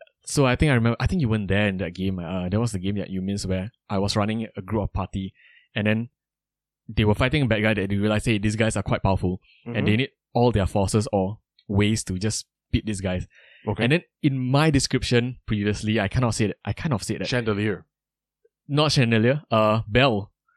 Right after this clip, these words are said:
Speaker 2: Bell,
Speaker 1: It's, it's
Speaker 2: right.
Speaker 1: a bell
Speaker 2: Yeah, yeah,
Speaker 1: tower,
Speaker 2: yeah, yeah, yeah.
Speaker 1: and then it was like a church, and then
Speaker 2: That's
Speaker 1: you
Speaker 2: right,
Speaker 1: can
Speaker 2: yeah,
Speaker 1: see
Speaker 2: yeah, yeah.
Speaker 1: the bell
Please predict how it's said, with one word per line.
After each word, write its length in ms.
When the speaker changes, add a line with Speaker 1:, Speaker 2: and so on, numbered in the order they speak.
Speaker 2:
Bell, 240
Speaker 1:
It's, 100
it's 80
Speaker 2:
right. 100
Speaker 1:
a 40
bell 120
Speaker 2:
Yeah, 60
yeah, 60
Speaker 1:
tower, 160
Speaker 2:
yeah, 220
yeah, 320
yeah. 60
Speaker 1:
and 100
then 160
it 40
was 180
like 100
a 60
church, 320
and 120
then 80
Speaker 2:
That's 120
Speaker 1:
you 80
Speaker 2:
right, 60
Speaker 1:
can 100
Speaker 2:
yeah, 60
Speaker 1:
see 100
Speaker 2:
yeah, 100
yeah. 80
Speaker 1:
the 80
bell 300